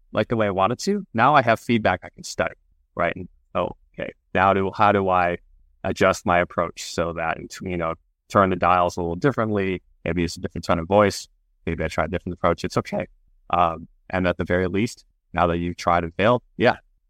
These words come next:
all you can do is get better. Failure doesn't mean you're done. Failure means you're not done, right? And that's another, you know, mindset switch.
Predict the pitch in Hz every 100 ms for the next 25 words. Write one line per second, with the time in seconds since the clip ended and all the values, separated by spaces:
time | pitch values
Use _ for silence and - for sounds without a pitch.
0 | _ 90 95 107 101 - 123 120 - _
1 | _ _ _ _ _ _ _ 135 175 185
2 | 147 135 131 120 127 107 90 92 117 -
3 | _ _ _ 104 107 110 110 113 123 117
4 | 147 - - - _ _ _ _ - -
5 | _ - 92 107 - 104 98 98 92 87
6 | _ _ _ 95 85 85 - 117 101 95
7 | 87 - -